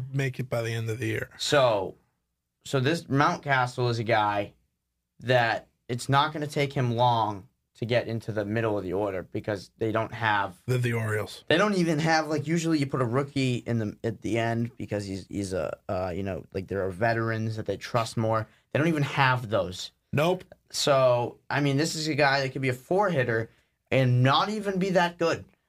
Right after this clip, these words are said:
Speaker 2: But, like, he's going to rack up, I know, obviously, this is gonna be a huge offense, but
Speaker 1: Right.
Speaker 2: still, if you're the three or four hitter on a team like, a, a M L B team for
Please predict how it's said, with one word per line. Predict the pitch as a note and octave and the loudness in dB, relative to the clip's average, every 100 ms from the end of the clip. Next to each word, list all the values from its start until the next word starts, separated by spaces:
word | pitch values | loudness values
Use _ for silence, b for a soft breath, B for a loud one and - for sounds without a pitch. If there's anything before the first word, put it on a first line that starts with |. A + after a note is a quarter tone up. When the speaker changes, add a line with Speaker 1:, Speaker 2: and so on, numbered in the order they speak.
| _ | _
Speaker 2:
But, | F3+ G3 E3+ | 6 6 6
like, | D#3+ D3+ | 4 2
he's | - E3 C#3 | -2 -2 2
going | E3+ F3 F3 | 4 4 4
to | E3+ | 2
rack | D3 C#3+ C#3 D3 | 4 4 4 0
up, | C3+ - | 0 2
I | C3 | 2
know, | B2 | 2
obviously, | C#3 C3+ D3+ | 2 0 -2
this | C#3 | -2
is | C3+ | 0
gonna | C3 | 2
be | C3+ B2+ | 2 2
a | |
huge | C3 B2 | 2 2
offense, | C3 C#3+ - A2 G#2+ - | 2 2 0 -2 -4 -2
but | A#2 | 0
Speaker 1:
Right. | A2+ | 0
Speaker 2:
still, | - D#3+ | 0 0
if | G#2+ - | 0 -2
you're | C3+ | -2
the | A2+ | -2
three | - C#3 A#2 | -4 -2 -2
or | |
four | - C3 A#2+ | -2 0 0
hitter | A#2 A2+ | 2 2
on | G#2 G2+ | 2 0
a | F#2+ | -4
team | - C3+ A#2+ | -2 0 2
like, | G#2+ G#2 _ _ _ - | 0 -2 _ _ _ -4
a, | |
a | A#2 A#2+ A2+ | -2 0 2
M | B2 | 2
L | A2+ | 2
B | G#2 | -2
team | F#2 D#3+ D3 A2 b b b _ _ | -4 0 0 0 b b b _ _
for | - G#2+ G#2 | -2 0 0